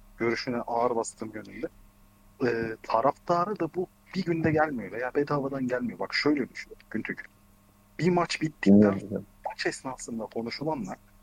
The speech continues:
Speaker 1: maçtan sonra konuşulan arasında şöyle dağlar kadar fark oluyor. Maç bitiyor mesela, sen doksan dakika diyorsun ki takımımız inanılmaz kötü oynadı. İki sıfır kaybetmeyi çok hak ettik, sallıyorum. İki bir.
Speaker 2: Hı hı.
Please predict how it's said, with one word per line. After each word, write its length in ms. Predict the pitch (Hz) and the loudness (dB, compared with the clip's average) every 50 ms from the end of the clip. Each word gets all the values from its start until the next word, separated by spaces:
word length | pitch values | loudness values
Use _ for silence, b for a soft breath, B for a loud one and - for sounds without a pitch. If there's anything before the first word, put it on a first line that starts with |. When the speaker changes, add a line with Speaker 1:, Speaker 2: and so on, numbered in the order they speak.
| _ _ _ - - - | _ _ _ -20 -20 -4
Speaker 1:
maçtan 380 | - 110 117 - - - 185 170 | 0 0 0 0 -2 -8 -8 -10
sonra 260 | - - 156 151 143 | -8 -4 -4 -4 -4
konuşulan 440 | - - 135 131 139 - - 156 147 | -4 -4 -6 -6 -6 -6 -6 -4 -4
arasında 320 | 139 127 123 - - - | -4 -4 -6 -6 -8 -6
şöyle 360 | - - - 139 147 135 127 107 | -6 0 4 4 4 4 4 0
dağlar 340 | 104 92 90 87 85 - - | -2 -4 -2 -4 -6 -6 -6
kadar 180 | - 82 80 | -6 -6 -6
fark 300 | - - - 78 - - | -4 -4 -4 -4 -4 -6
oluyor. 180 | - - - - - | -12 -14 -14 -10 -6
Maç 260 | - - - - - | -6 -6 -6 -6 -12
bitiyor 240 | - - - 226 220 | -10 -2 0 0 0
mesela, 360 | 170 - - - - 156 165 | 0 -4 -6 -6 -6 -6 -6
sen 240 | - - 160 147 135 | -4 -4 -4 0 0
doksan 360 | 127 - - - 208 185 170 | -2 -2 -2 -2 -2 0 0
dakika 320 | 143 135 - - - 143 | -2 -4 -4 -2 -2 -2
diyorsun 280 | 139 139 - - - 160 | 0 0 -4 -4 -6 -8
ki 160 | - - - - - - - - _ - - _ _ - _ - - - - - - | -6 -8 -10 -10 -10 -16 -18 -20 _ -20 -20 _ _ -20 _ -20 -20 -20 -20 -18 -10
takımımız 500 | - - - - - - - 175 170 147 | -10 -6 -4 -4 -2 -2 -2 -2 -2 -2
inanılmaz 400 | 151 160 160 160 165 180 170 - | 0 0 0 0 0 -2 -4 -4
kötü 260 | - - - - - | -4 -8 -8 -6 -8
oynadı. 280 | 110 95 87 78 - - - - - - - | -12 -10 -10 -12 -14 -14 -20 -20 -20 -16 -14
İki 220 | 175 170 - - | -10 -6 -6 -4
sıfır 280 | - - - - - - | -4 -6 -10 -10 -12 -4
kaybetmeyi 520 | - 170 143 117 101 - - - 156 165 | 0 0 0 0 -2 -8 -8 -4 -4 -4
çok 200 | 160 - - - | -2 -4 -8 -10
hak 140 | 107 - - | -10 -10 -10
ettik, 260 | - - - - - | -14 -12 -12 -14 -14
sallıyorum. 460 | - - 87 87 87 - - - - - _ _ - | -2 -2 -2 -2 -2 -10 -12 -14 -16 -20 _ _ -12
İki 140 | - - 98 | -10 -10 -10
bir. 140 | - - - | -10 0 4
Speaker 2:
Hı 60 | 117 | 4
hı. 140 | 110 98 110 | 4 6 4